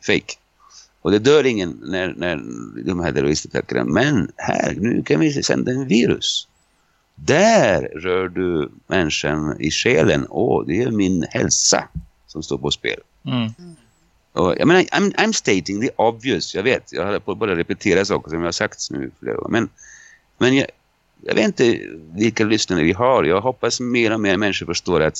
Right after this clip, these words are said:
Speaker 1: i detta sammanhanget så måste man ju förstå att vacciner är det de vill absolut, eh, de vill möjligtvis göra dem obligatoriska.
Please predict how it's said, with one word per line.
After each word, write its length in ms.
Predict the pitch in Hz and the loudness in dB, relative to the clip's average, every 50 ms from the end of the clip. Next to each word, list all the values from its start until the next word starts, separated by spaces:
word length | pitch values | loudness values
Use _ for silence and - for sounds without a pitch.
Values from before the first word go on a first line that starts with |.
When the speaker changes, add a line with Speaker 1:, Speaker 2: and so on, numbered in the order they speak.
| - - _ - _ _ - - _ _ _ - - - _ _ _ _ _ _ _ _ - | -12 -12 _ -20 _ _ -20 -20 _ _ _ -20 -20 -20 _ _ _ _ _ _ _ _ -10
Speaker 1:
i 120 | - - | -10 -2
detta 360 | 107 127 131 - - 120 117 | 0 0 0 0 2 2 2
sammanhanget 800 | - - 196 220 196 143 117 98 92 85 78 82 82 80 82 - | 4 4 4 4 4 2 0 0 0 -2 -2 -4 -6 -6 -8 -10
så 180 | - - - 98 | -10 -10 -10 -8
måste 280 | 95 92 85 - 80 | -8 -8 -10 -10 -8
man 140 | 78 82 82 | -6 -6 -6
ju 80 | 80 - | -6 -6
förstå 380 | - 87 85 - - 80 78 | -8 -10 -10 -8 -6 -2 -2
att 100 | 71 69 - - | -2 -4 -4 -4
vacciner 840 | - 73 - - - - - - 123 123 123 127 123 107 78 65 - - | -4 -2 0 0 2 2 2 2 2 2 2 2 2 2 0 0 -2 -4
är 160 | - - 80 78 | -2 -2 -2 0
det 180 | 76 73 76 | 2 2 2
de 220 | 71 76 73 73 71 | 2 2 0 0 0
vill 260 | 76 76 71 67 - - - | 0 2 0 0 -4 -6 -6
absolut, 640 | - - - - - - 82 80 85 82 85 76 - - - - - - _ _ _ _ - - | -6 -6 -6 -6 -6 -6 -4 -2 0 -2 -2 -4 -4 -4 -4 -4 -4 -6 _ _ _ _ -8 -4
eh, 500 | 50 55 55 50 53 52 50 53 52 50 - - _ - - - - - 52 - - 55 55 55 - - | -2 0 0 2 2 2 2 0 -2 -4 -6 -10 _ -18 -20 -20 -20 -20 -20 -16 -14 -12 -12 -12 -10 -2
de 260 | - 76 80 78 76 73 | 0 2 4 4 4 4
vill 460 | 82 80 78 80 82 76 71 69 62 64 69 69 76 76 76 85 85 82 | 6 6 6 6 6 4 4 2 0 -2 -2 -2 0 2 4 4 6 6
möjligtvis 840 | 90 87 76 71 69 - - - 65 64 64 - - - - - - _ _ _ - - _ _ _ _ _ - | 6 6 6 4 4 0 0 0 2 2 4 2 2 0 -4 -6 -10 _ _ _ -20 -20 _ _ _ _ _ 2
göra 220 | 85 82 73 73 | 2 4 4 4
dem 140 | 67 73 76 | 2 2 2
obligatoriska. 1000 | 73 73 73 69 65 - - - - 123 131 135 131 123 - - - 120 120 123 | 0 0 0 0 0 0 -2 -2 -2 -2 2 2 2 2 2 2 2 2 2 0